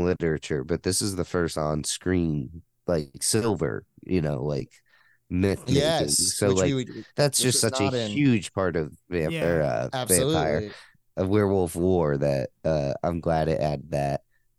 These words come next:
Speaker 1: There's, there's a couple other things. Like, what else did
Speaker 2: Uh,
Speaker 1: this, like, add?
Speaker 2: it, the,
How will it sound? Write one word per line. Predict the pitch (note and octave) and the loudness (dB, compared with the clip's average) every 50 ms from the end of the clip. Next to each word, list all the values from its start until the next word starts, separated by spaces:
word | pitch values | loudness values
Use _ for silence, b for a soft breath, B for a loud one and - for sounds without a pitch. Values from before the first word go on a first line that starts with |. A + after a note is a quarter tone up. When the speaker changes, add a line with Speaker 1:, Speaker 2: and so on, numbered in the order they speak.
| _ - | _ 0
Speaker 1:
There's, | G2+ A#2 C3+ C#3+ C3+ C3 - - | 2 2 4 4 2 2 0 2
there's | - C#3+ D3+ D#3 D#3+ E3+ | 4 4 4 4 2 0
a | |
couple | - - G#3+ A3 - G#2 G2 F#2+ | -2 -4 -4 -4 -2 0 0 2
other | F2+ E2 E2 D#2+ D#2 | 2 2 0 -2 -4
things. | - D2+ C#2 B1+ B1+ - - | -4 -6 -8 -8 -10 -6 -4
Like, | E2+ F2 - B2 | -4 -2 0 0
what | C#3 D3+ D3 | 2 2 4
else | C3+ B2 A2+ - B2 | 4 4 4 2 2
did | F#2+ F#2 - | 2 0 0
Speaker 2:
Uh, | F2 | 0
Speaker 1:
this, | F2 D#2 - - - - | 0 0 0 -2 -2 0
like, | E2 E2 D#2 D2 - - _ - | 0 0 0 0 -2 -6 _ -2
add? | - C2+ C2 - G#3+ G#3+ | 0 0 2 2 2 0
Speaker 2:
it, | G#3 G#3+ | 2 2
the, | A3 G3+ G3 F#3+ | 2 2 2 2